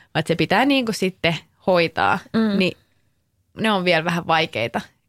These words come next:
Speaker 1: Ja se ei oo mikään semmonen, että sitä olisi jatkuvasti. Ja mä just laitoin silloin, mä olin yksin kotona ja mä näin sen torakan. Siis ihan, niinku, todella kyseenalaisen ison slaagin mä sain, niinku, siitä.
Speaker 2: <laughs>
Speaker 1: Mä, niinku, oikeesti silleen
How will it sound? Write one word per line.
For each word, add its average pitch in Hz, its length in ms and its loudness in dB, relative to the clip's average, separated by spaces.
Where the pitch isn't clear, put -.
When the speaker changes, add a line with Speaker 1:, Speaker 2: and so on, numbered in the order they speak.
Speaker 1:
Ja 196 100 -2
se 190 80 0
ei 202 140 4
oo 277 80 2
mikään 262 260 0
semmonen, 214 200 -2
että 214 100 -4
sitä 185 140 0
olisi 190 160 0
jatkuvasti. 175 720 -2
Ja 160 280 2
mä 165 80 0
just 160 120 -2
laitoin 165 320 2
silloin, 175 300 0
mä 156 80 0
olin 151 120 2
yksin - 240 -4
kotona 170 340 0
ja 143 80 0
mä 165 80 -2
näin 131 180 0
sen 185 140 -4
torakan. 180 520 -2
Siis - 280 -8
ihan, 247 300 -2
niinku, 226 380 -4
todella 247 340 4
kyseenalaisen 156 720 0
ison 160 340 0
slaagin 151 580 0
mä - 80 -2
sain, 156 280 -2
niinku, 214 200 4
siitä. 185 260 2
Speaker 2:
<laughs> 208 60 2
Speaker 1:
Mä, 208 60 0
niinku, 226 200 2
oikeesti 208 400 2
silleen 190 320 0